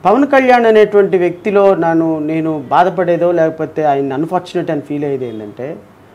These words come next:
పది నిమిషాల క్రితం మాట్లాడిన మాటకి పది నిమిషాల తర్వాత మాట్లాడిన మాట కంటే పొంతన ఉండదు. Most inconsistency politician ఎవరైనా ఉన్నారంటే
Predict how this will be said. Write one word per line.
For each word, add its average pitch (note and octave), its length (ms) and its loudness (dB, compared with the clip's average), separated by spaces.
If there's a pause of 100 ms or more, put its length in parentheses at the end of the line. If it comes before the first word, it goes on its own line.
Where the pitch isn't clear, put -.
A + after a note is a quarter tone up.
(1000)
పది G#3 240 2
నిమిషాల C4 360 2
క్రితం B3+ 380 -2
మాట్లాడిన G3+ 600 2
మాటకి G3 640 -2
పది F#3 240 0
నిమిషాల F#3+ 320 0
తర్వాత F#3+ 380 -4
మాట్లాడిన E3 440 -4
మాట D3 200 -6
కంటే E3+ 140 -10
పొంతన D3 320 -10
ఉండదు. A2+ 420 -14
Most C4 600 2
inconsistency A3 800 0
politician E3 480 -4
ఎవరైనా C#3+ 240 -4
ఉన్నారంటే C3+ 640 -6